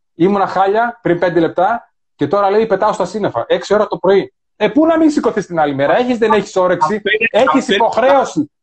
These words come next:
Speaker 1: Έχεις
Speaker 2: αυτό είναι.
Speaker 1: υποχρέωση, έχεις αγώνα, έχεις σταυροφορία. Θα σηκωθείς, θες, δεν θες. Θα σηκωθείς, θα σε πιάσει κάτι από εδώ πέρα και θα σου πει, «Σήκω, σε χρειάζεται κάποιος εκεί έξω».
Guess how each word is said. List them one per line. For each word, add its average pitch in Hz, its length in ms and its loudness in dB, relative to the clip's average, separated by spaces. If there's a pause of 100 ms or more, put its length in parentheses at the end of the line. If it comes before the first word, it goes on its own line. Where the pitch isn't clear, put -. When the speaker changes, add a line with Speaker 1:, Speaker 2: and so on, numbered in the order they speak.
(140)
Speaker 1:
Έχεις 269 320 0
Speaker 2:
αυτό 247 220 -2
είναι. 202 80 2
Speaker 1:
υποχρέωση, 233 340 2
έχεις - 300 -4
αγώνα, 185 560 0
έχεις 202 220 -2
σταυροφορία. 190 760 -2 (120)
Θα 160 120 -2
σηκωθείς, 175 420 -2
θες, 262 220 0
δεν 226 140 -2
θες. 180 280 0 (220)
Θα 190 140 -2
σηκωθείς, 208 440 -2
θα 196 100 -2
σε 175 100 -2
πιάσει 214 320 -2
κάτι 226 220 -4
από 190 120 -4
εδώ 185 100 0
πέρα 214 180 0
και 202 60 -2
θα 185 80 -4
σου - 120 -20
πει, 220 100 -6
«Σήκω, 233 640 -4 (140)
σε 196 160 -2
χρειάζεται 214 540 0
κάποιος 214 320 -2
εκεί 170 180 -4
έξω». - 340 -6